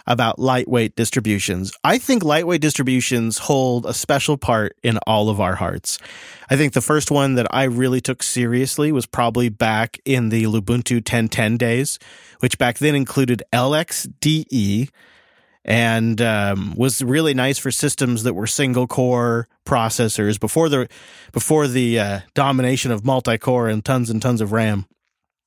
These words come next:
I ran it on a system with a hundred and twenty-eight megabytes of ram. And I think it was a Pentium three. It was like a, it was a really old system at the time.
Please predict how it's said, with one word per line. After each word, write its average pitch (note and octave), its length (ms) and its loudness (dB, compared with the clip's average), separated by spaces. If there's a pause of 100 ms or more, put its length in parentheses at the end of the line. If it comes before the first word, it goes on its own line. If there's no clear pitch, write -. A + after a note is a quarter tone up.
(340)
I D3 120 2
ran C#3+ 200 2
it C3+ 60 2
on A#2 120 0
a A2 40 -2
system G#2+ 440 -2 (380)
with A#2+ 100 -2
a B2 60 4
hundred C#3 280 0
and B2+ 120 -2
twenty-eight A#2+ 500 0
megabytes A#2 1040 0 (100)
of G#2+ 220 0
ram. G2 420 -2 (600)
And G#2+ 680 0 (540)
I - 80 -2
think D3+ 400 0
it E3 40 4
was C3 160 2
a G#2 60 0
Pentium A2+ 580 0
three. G2 500 0
It D#2+ 40 2
was G#2 120 0
like G#2 140 -2
a, G#2 180 -4 (100)
it C#3 40 0
was A2+ 100 2
a G2 80 2
really A#2 320 2
old G2+ 220 0
system F#2 320 -4
at - 60 -8
the - 80 -10
time. - 280 -4